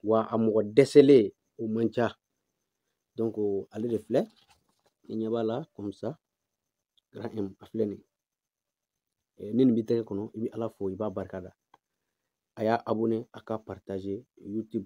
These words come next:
TikTok, Facebook, a bɛɛ ye Siya ka Banba, Inch'Allah.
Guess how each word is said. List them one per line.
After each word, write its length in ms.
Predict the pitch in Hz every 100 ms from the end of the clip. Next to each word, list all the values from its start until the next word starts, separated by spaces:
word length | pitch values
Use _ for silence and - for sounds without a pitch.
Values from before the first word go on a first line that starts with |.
| -
TikTok, 380 | 104 - 104 -
Facebook, 380 | 110 101 110 - _
a 120 | - 92
bɛɛ 240 | 107 117
ye 180 | 139 180 _ _
Siya 480 | - - 101 107 107
ka 300 | 113 120 -
Banba, 540 | 98 101 95 95 98 -
Inch'Allah. 540 | 104 92 - 98 92